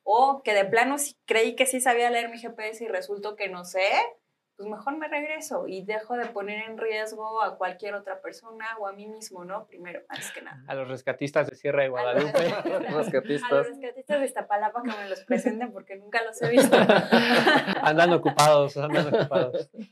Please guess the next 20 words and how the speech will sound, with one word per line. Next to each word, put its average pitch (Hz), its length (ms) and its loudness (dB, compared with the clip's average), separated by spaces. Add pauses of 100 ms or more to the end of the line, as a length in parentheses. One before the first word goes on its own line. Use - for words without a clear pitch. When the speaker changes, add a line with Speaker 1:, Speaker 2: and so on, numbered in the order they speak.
(140)
Speaker 1:
Yo 269 140 6
creo 285 140 4
que 285 120 -2
como 269 180 2
no 226 80 2
había 269 240 8
gente, 285 260 0
se 240 100 -2
fueron 269 220 2
Speaker 2:
Sí, - 40 2
Speaker 1:
a 190 80 4
lista. - 180 4
Speaker 2:
siguen 160 220 8
ahí 143 160 8
en 143 100 4
el 139 100 -2
cerro, - 260 4
yo - 180 6
creo. 240 180 4
<laughs> 269 920 4